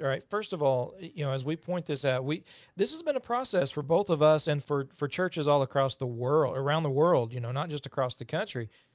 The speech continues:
but around the world. Um, you know, a-, and, and I guess the conclusion that you and I have come to is, you know, from scriptures, first of all, you know, we are,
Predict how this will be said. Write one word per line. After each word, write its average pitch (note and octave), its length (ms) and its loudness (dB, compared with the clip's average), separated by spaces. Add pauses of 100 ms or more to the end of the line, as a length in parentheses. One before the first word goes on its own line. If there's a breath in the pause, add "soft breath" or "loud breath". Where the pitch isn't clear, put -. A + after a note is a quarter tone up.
(200 soft breath)
but D3+ 120 0
around D3+ 260 2
the C#3 80 2
world. C3+ 420 2 (540 soft breath)
Um, C3 580 -2 (220)
you D3+ 100 -4
know, C3+ 260 0 (360)
a-, - 220 -8
and, F3 340 -4
and E3+ 180 -2
I D#3+ 120 2
guess F#3+ 340 -2 (300)
the F3 100 0
conclusion G3 680 0
that D3+ 320 0
you E3+ 100 0
and E3+ 100 2
I D#3 120 2
have C3+ 100 -2
come C3+ 220 -2
to A2 320 -6 (320)
is, B2 600 -2 (460 soft breath)
you C#3 80 -4
know, C#3 80 0
from D3 180 -4
scriptures, D3 480 -2
first E3 300 2
of D3 100 -2
all, C3+ 460 0
you D3 140 -2
know, C3+ 140 -2 (260)
we E3+ 240 -2
are, D3+ 460 4